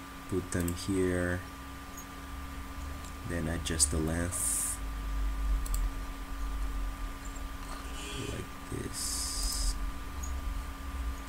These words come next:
Okay, and reduce this here like that.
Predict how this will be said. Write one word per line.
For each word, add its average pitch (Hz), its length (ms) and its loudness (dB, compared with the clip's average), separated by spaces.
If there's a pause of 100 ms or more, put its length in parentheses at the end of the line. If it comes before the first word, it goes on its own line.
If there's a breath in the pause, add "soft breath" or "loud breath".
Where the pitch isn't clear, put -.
(260)
Okay, 90 220 2 (2000)
and 107 500 8 (200)
reduce 107 1120 10 (840)
this - 260 2
here - 380 2 (680)
like - 220 -4
that. - 380 -2